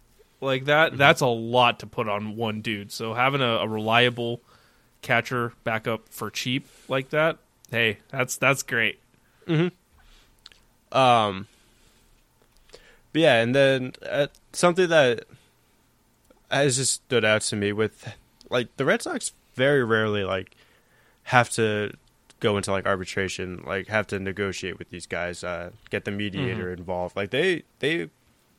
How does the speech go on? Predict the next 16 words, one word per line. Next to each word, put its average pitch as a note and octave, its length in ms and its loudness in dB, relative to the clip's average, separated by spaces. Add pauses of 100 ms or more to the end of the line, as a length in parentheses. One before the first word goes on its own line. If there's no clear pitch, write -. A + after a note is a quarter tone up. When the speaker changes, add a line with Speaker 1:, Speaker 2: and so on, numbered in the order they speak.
(200)
Speaker 2:
avoid B2 380 0
arbitration G2+ 600 -4
all G2+ 240 -2
the F#2+ 100 -6
time. F2+ 380 -8 (680)
And A#2+ 340 2
Speaker 1:
Yeah. G#2+ 200 -2 (340)
Speaker 2:
you D3+ 220 2
see F3+ 240 4
it D#3 120 4
with, C#3 380 2
like, A#2 320 4
the C3+ 80 2
Brewers, A2+ 560 2
for G#2 140 0
example. F#2 680 -4